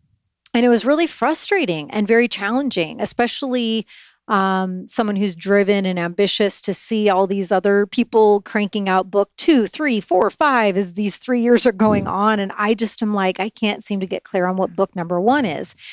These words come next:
So, um, that was a struggle, and it required a lot of, like,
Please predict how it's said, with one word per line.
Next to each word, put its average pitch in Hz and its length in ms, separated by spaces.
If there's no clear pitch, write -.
So, 269 680
um, 208 460
that 202 160
was 254 140
a 349 80
struggle, 196 640
and 196 160
it 190 40
required 185 440
a 185 40
lot 180 240
of, 175 140
like, 170 380